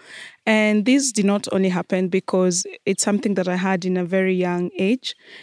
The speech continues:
And I would also like to look at myself as somebody who's very rebellious, or if I'm not rebellious, um, always in the question. So,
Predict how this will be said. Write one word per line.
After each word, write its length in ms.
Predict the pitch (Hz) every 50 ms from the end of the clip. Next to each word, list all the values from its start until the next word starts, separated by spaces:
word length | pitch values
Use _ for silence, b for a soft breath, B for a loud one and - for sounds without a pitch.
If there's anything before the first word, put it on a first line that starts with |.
| B B
And 160 | - 208 208
I 20 | 208
would 140 | 208 208
also 460 | 214 220 220 226 220 - - - 208 208
like 300 | 196 190 185 185 185 -
to 120 | - 190
look 220 | 175 175 180 -
at 120 | 190 180 -
myself 540 | 180 175 175 - - 170 170 170 170 - -
as 140 | 180 175
somebody 300 | - - 185 185 185 175
who's 100 | 180 175
very 260 | 160 170 180 175 180 175
rebellious, 640 | 170 180 170 170 - 185 185 190 226 277 320 - - -
or 120 | - 202 190
if 160 | 190 185 -
I'm 100 | 190 190
not 240 | 196 208 190 - -
rebellious, 640 | 196 185 180 190 185 180 190 190 190 196 - - B B B B B B B B -
um, 540 | 196 190 185 185 180 180 180 180 180 180 - -
always 380 | 196 196 190 190 185 180 175 -
in 240 | - 180 175 175
the 140 | 170 175 170 -
question. 580 | - - 226 214 - - - 165 170 175 190 B B B B B B B B
So, 720 | B - - - - 214 208 208 208 202 202 202 196 -